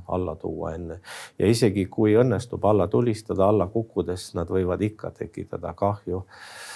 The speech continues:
tappa inimesi. Ja,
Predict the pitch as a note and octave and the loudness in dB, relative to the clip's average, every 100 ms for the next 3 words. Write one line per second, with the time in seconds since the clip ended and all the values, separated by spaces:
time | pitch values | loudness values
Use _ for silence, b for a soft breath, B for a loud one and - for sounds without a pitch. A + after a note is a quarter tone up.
0 | B B _ _ - - - F2 F#2+ G#2 | B B _ _ -4 -4 -4 -2 0 2
1 | F#2 E2+ F2 - E2 E2+ _ _ - G2 | 0 -2 -4 -6 -6 -8 _ _ -18 -10
2 | F#2 F2+ F2+ F2 F2 | -4 -2 0 0 0